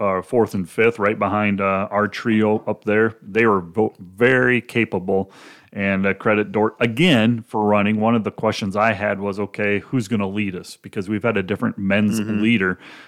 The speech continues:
Speaker 1: and it happened to be Aiden Vorster and Craig Becker finishing one, two, Shippey not too far behind in his return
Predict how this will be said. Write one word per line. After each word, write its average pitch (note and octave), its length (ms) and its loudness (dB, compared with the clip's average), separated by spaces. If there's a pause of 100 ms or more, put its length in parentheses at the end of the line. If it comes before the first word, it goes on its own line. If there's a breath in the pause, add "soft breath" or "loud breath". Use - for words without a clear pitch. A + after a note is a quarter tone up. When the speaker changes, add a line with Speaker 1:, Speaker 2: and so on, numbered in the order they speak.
Speaker 1:
and G2+ 360 0
it G2 80 0
happened G#2 280 0
to - 20 -4
be G#2 140 -4
Aiden G2 240 -2
Vorster G2+ 420 0
and G2 140 -2
Craig G2 280 -4
Becker G2+ 300 0
finishing G2 500 -4
one, G2 280 2
two, G2 240 -4
Shippey G2 420 -4
not F#2 220 -4
too G2+ 140 -4
far F#2+ 220 0
behind G2 400 -2
in F#2 120 -4
his G2+ 240 0
return F2 460 -8